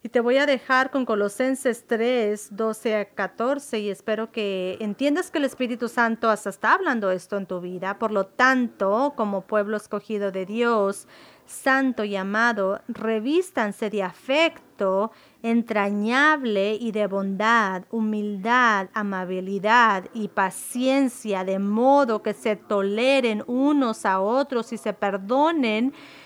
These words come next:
si alguno tiene queja contra otro. Así como el Señor los perdonó, perdonen también ustedes.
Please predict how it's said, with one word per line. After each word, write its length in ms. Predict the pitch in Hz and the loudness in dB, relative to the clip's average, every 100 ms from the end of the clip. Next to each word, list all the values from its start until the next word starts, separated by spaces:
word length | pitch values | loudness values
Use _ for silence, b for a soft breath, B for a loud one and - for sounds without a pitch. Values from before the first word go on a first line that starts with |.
| B B | B B
si 200 | - 240 | 0 4
alguno 720 | 233 214 269 370 415 330 226 | 4 2 2 4 4 2 0
tiene 580 | - 262 294 311 285 - | -2 2 2 4 2 -2
queja 420 | - 285 339 294 - | -4 -2 -2 -4 -6
contra 520 | 226 196 185 185 180 | -4 -6 -6 -6 -4
otro. 500 | 180 180 190 185 180 B B B - | -6 -6 -4 -4 -6 B B B -2
Así 640 | 208 - - - 381 403 | -2 -2 -8 4 6 6
como 280 | - 254 233 | 4 4 4
el 120 | 226 | 0
Señor 680 | - 233 214 208 226 294 349 | -2 -2 0 2 2 2 2
los 280 | 285 233 - | 0 -2 -2
perdonó, 960 | 233 208 202 208 214 247 311 294 233 - | -2 0 0 2 2 4 6 6 2 0
perdonen 880 | 220 196 185 247 320 392 392 415 403 | 0 0 0 2 4 4 2 0 0
también 840 | 277 220 208 208 240 285 330 349 - | 2 2 2 -2 0 2 2 0 -4
ustedes. 960 | 233 208 - - 269 285 202 196 214 | -6 -6 -10 0 4 4 2 -2 -4